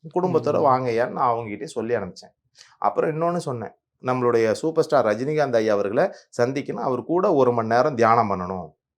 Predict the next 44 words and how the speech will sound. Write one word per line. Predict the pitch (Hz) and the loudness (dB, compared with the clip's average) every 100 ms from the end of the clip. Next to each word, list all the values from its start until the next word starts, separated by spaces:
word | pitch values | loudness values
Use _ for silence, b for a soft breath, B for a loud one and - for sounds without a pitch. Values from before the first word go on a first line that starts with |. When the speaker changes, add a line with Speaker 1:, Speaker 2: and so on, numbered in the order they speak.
| _ | _
Speaker 1:
அப்படின்னு | - 117 - 165 220 | 0 0 0 -4 -4
நான் | 135 | -2
கேட்டிருக்கிறேன், | 139 180 139 85 76 _ _ b b _ | -2 -2 -4 -6 -12 _ _ b b _
சொன்னேன். | - 160 170 127 - | 2 2 2 -2 0
அது | 131 147 147 | 2 4 6
அங்க | 127 139 131 | 4 4 2
அவர் | 117 131 139 | 4 2 6
ஐயா | 123 117 139 156 | 6 6 8 8
அவர்களுக்கு | 139 127 117 | 8 4 2
வந்து, | 120 143 | 0 -2
சூப்பர் | 156 156 151 135 | -4 -4 -4 0
ஸ்டாருக்கு | 127 110 | 0 0
வந்து | 120 185 | -6 -4
இந்த | 139 | -4
மெசேஜ் | 113 147 139 | -4 -6 -6
போச்சா | 120 113 113 120 | -6 -6 -4 -2
என்னன்னு | 117 95 101 | -2 -2 -8
எனக்கு | 147 104 95 | -10 -8 -8
தெரியல. | 90 78 - _ | -10 -12 -18 _
Speaker 2:
ம். | 135 120 113 113 110 | -12 -12 -12 -14 -10
Speaker 1:
ஆனா | - - | -6 -4
கே-, | - 175 151 131 | 2 6 6 8
ஆர் | 139 160 | 6 6
கே | 165 | 2
செல்வமணி | 156 147 160 151 | 0 2 2 2
ஐயா | 131 123 | 0 0
கிட்ட | 120 110 | -2 -6
நான் | 147 - | -8 -8
சொன்னேன். | 95 87 - | -12 -12 -4
ஆர் | 107 151 | 0 0
கே | - 160 | -2 -4
செல்வமணி | 139 131 151 147 139 | -4 -2 -2 -2 -4
ஐயான்னா | 131 131 165 - | -2 -2 0 2
அவர்கிட்ட | 135 165 175 | 2 4 2
இருந்து | 170 156 | 4 2
கத்துக்கிட்டது | - 156 147 151 | 2 -2 0 -2
நான் | 135 | -2
சொல்லணும்ல | 131 147 135 151 | -4 -2 0 2
ராஜா. | 135 85 - - | 0 -4 -8 -8
Speaker 2:
ம். | 127 120 113 113 | -8 -6 -10 -4
Speaker 1:
அவருக்கு | 104 120 - | -2 -2 -2
கத்துனா | - 202 | -4 -4
ஒரு | 214 139 | -4 -2
மேடையில | 123 147 156 139 | 0 2 2 2